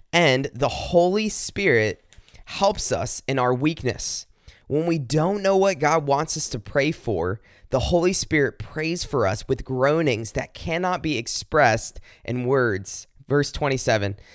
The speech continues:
"And the Father who knows all hearts knows what the Spirit is saying,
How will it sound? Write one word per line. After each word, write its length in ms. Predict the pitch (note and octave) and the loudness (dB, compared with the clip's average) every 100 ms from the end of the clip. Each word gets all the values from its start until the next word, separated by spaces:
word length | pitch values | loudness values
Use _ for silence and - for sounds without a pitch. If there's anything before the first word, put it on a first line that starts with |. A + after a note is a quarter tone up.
| - - | -20 -4
"And 120 | D3 | -2
the 40 | C#3+ | -2
Father 560 | - E3 E3 F#3+ D#3+ | -2 -2 0 2 4
who 140 | B2 C3 | 2 0
knows 380 | C3+ C#3+ E3+ | 0 0 0
all 200 | F#3+ D#3 | 4 4
hearts 520 | D#3 - A2 F#2+ - B2 | 2 0 0 -2 -6 -6
knows 600 | B2+ C#3 C#3+ E3 E3+ - | 0 4 4 2 -2 -2
what 160 | E3 | -2
the 80 | C3+ | -2
Spirit 500 | - - C3+ C3+ B2+ | -6 -2 0 2 2
is 100 | A#2+ | -2
saying, 540 | - B2 A2 G#2 G2 | -4 0 0 0 -4